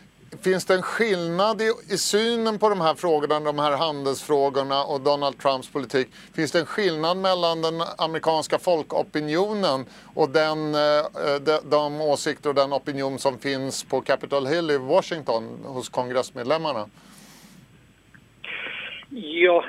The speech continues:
Speaker 2: det var det. Det vill säga, jag tror gentemot Kina, det är man ganska överens om att det finns problem. Eh, däremot,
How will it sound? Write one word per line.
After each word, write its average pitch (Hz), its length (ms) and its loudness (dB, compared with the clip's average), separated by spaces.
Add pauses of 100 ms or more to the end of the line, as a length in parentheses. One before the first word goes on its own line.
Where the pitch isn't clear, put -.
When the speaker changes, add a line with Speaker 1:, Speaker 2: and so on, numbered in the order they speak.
Speaker 2:
det 190 240 6
var 180 200 6
det. 160 180 6
Det 143 80 -2
vill 143 100 -6
säga, 156 160 6
jag 151 100 2
tror 190 240 2
gentemot 185 540 0
Kina, 196 540 4
det 165 200 4
är 180 80 4
man 156 280 2
ganska 147 340 2
överens 131 600 4
om 131 180 2
att 123 140 -2
det - 80 -2
finns 110 300 -8 (160)
problem. 127 640 0 (280)
Eh, 123 320 4
däremot, 139 680 4